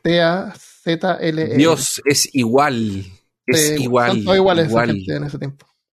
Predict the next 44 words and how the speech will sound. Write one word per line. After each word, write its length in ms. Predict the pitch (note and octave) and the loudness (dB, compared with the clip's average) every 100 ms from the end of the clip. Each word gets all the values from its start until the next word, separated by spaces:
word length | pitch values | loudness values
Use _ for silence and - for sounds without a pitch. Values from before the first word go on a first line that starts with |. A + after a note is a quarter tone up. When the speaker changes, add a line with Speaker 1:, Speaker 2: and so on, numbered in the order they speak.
| _ | _
Speaker 1:
Igual 280 | D#3 E3 F3+ | -4 0 2
a, 480 | F#3 F3+ F3+ F#3+ - | 2 2 0 -2 -6
a 100 | D#3 | -6
Sigmund 320 | D#3 F#3 F3 - | -2 0 0 -2
Freud. 260 | G3 F#3 - _ _ _ _ _ _ _ | 0 -2 -4 _ _ _ _ _ _ _
Speaker 2:
Oye, 220 | C3+ E3 C#3 | 2 4 4
tiene 180 | D3+ | 4
la 100 | D3 | 4
misma 260 | C#3 D3 C#3+ | 4 2 2
nariz, 360 | C3 B2+ C#3+ C3+ | 2 2 2 2
la 80 | |
misma 300 | C3 C3+ C3 | 0 0 0
barba, 340 | B2 C#3 B2+ A2+ | 0 0 -2 -2
todo. 360 | A#2 C3+ A#2+ | -2 -2 -2
Speaker 1:
Ujú. 140 | G#2 F3 G#3 A3+ _ _ _ _ _ _ _ _ _ _ _ - | -4 -8 -12 -16 _ _ _ _ _ _ _ _ _ _ _ -10
Speaker 2:
Este 160 | D3 F3+ | -4 0
es 20 | |
Speaker 1:
Ah, 20 | |
Speaker 2:
como 160 | F3 E3+ | 4 4
el 80 | |
Speaker 1:
sí. 60 | E3 | 2
Speaker 2:
típico, 460 | F3 F3+ F3 F3+ E3+ | -2 -2 2 2 0
ah, 220 | D3 F3+ | 0 -2
este, 280 | F#3 - D3 _ _ | -2 -10 -16 _ _
este 240 | - C#4+ | -10 -6
Speaker 1:
Típico 0 | |
Speaker 2:
es 40 | C4+ | -2
el 40 | |
Speaker 1:
doctor. 320 | C4+ A#3+ F#3 | 0 0 0
Speaker 2:
típico 180 | E3 C#3 | -4 0
Speaker 1:
Él, 220 | G#3 G3 G#3+ | 2 2 2
él 100 | A3+ | 2
sale 160 | A#3 | 4
en 60 | A3+ | 4
la 60 | A3 | 2
portada 320 | G#3 A#3+ A#3 | 0 2 2
del 80 | A3 | 2
episodio 340 | G#3 - F#3 | -2 -2 -2
y 40 | E3+ | 0
lo 80 | |
vamos 100 | E3 | 0
a 40 | D#3 | -2
poner 200 | D3 | -6
ahí. 100 | - | -6